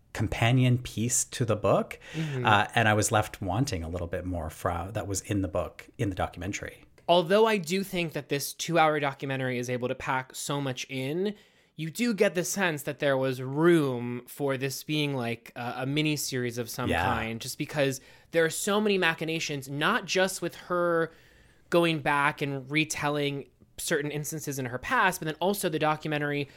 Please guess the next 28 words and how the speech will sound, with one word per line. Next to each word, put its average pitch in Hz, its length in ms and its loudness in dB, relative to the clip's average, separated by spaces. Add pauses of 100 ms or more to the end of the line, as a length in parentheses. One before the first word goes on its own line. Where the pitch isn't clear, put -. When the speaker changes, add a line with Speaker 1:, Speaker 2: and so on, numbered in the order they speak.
(200)
Speaker 2:
in 185 120 2
some 339 260 4
senses, 208 400 0
sort 170 140 2
of 131 80 0
shoehorns 175 840 0
in 160 400 0 (380)
this, 156 500 0 (160)
you 160 80 -2
know, 139 240 0
eleventh 170 500 4
hour 139 640 2 (280)
moment 151 520 4
where 143 140 2
she 151 480 -2
gets 151 240 2
the, 160 180 -4 (160)
the 151 80 4
work, 143 500 2
uh, 151 60 -4
uh, 135 360 -2
Chi-, - 240 -4
doing 160 200 0
Chicago 151 460 2
on 135 160 0
Broadway. 147 760 4
Speaker 1:
Mm-hmm. 98 300 -2
Speaker 2:
And 139 480 0